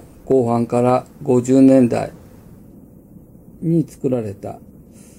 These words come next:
角型の防水というちょっと珍しい時計ですけれども。でもまあとてもよくできてますね。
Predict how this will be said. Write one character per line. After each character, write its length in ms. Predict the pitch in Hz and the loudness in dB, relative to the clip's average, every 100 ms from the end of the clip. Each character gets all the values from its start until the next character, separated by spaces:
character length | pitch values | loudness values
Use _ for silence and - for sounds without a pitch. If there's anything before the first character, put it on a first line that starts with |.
| - - - - - - | -20 -20 -20 -20 -20 -20
角 300 | 160 - 180 | -18 -8 -4
型 280 | 180 180 180 | -4 -4 -4
の 120 | 175 | -2
防 200 | 165 160 | -2 -4
水 240 | - 156 | -4 -6
と 100 | 151 | -2
い 260 | 147 143 143 | -2 -2 -4
う 40 | |
ち 120 | - | -6
ょ 20 | 147 | -4
っ 40 | |
と 80 | 131 | 0
珍 360 | 123 131 143 | 0 0 0
し 280 | 139 - 113 | -2 -4 -4
い 60 | - - - - | -6 -18 -20 -14
時 160 | 131 127 | -14 -8
計 160 | 110 | -10
で 120 | 110 | -10
す 100 | 117 | -18
け 80 | - | -16
れ 60 | 104 | -18
ど 120 | - | -18
も。 80 | - - - - - - - - | -20 -20 -20 -20 -20 -20 -20 -8
で 80 | 190 | -2
も 80 | 170 | 0
ま 200 | 147 135 | 0 0
あ 40 | |
と 160 | 127 131 | -4 -6
て 100 | 147 | -2
も 80 | 147 | 0
よ 120 | 190 | 0
く 120 | 117 | -2
で 120 | 127 | -4
き 60 | 135 | -6
て 80 | 110 | -12
ま 120 | - | -12
す 120 | - | -12
ね。 180 | 120 | -10